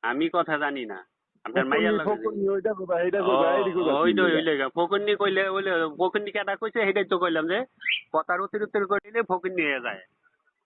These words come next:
Speaker 1: জমিদার, আমি কোন আনকার জমিদার, আপনি কোন আনকার জমিদার, আমি তো অন্য, অন্য হান্তিকার তো জন্ম হইনি, বুঝেন না? আর আমি কত বড় লুচ্চা বদমাইশ, এটাই তো কইলাম যে সবাই জানেই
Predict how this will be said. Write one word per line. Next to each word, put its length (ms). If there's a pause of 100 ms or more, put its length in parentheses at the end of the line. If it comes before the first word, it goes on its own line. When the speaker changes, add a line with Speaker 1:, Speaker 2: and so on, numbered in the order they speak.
(760)
Speaker 1:
জমিদার, 380
আমি 180
কোন 160
আনকার 300
জমিদার, 360
আপনি 240
কোন 140
আনকার 260
জমিদার, 360
আমি 180
তো 100
অন্য, 300 (880)
অন্য 220
হান্তিকার 360
তো 120
জন্ম 260
হইনি, 220
বুঝেন 200
না? 240 (2250)
আর 100
আমি 220
কত 180
বড় 220
লুচ্চা 320
বদমাইশ, 380
এটাই 140
তো 120
কইলাম 280
যে 160
সবাই 240
জানেই 320